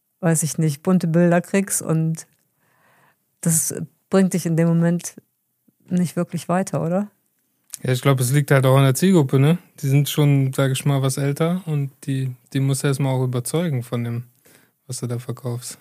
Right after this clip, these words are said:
Speaker 1: Und das kommt auch drauf an, ja. Also witzig, ich hab letztens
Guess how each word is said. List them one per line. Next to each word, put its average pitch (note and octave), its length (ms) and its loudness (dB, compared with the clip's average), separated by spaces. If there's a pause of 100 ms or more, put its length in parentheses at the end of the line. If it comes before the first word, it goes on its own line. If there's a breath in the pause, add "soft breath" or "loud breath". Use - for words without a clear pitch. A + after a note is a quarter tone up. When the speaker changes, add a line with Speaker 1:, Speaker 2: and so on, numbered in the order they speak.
(140)
Speaker 1:
Und E3 160 -2
das D3+ 240 0
kommt - 480 -4
auch E3 100 -4
drauf - 240 -6
an, D3 140 0
ja. D3+ 140 2
Also - 180 -2 (100)
witzig, D3 340 -2
ich D3+ 140 -12
hab F#3+ 220 -2
letztens G3+ 560 4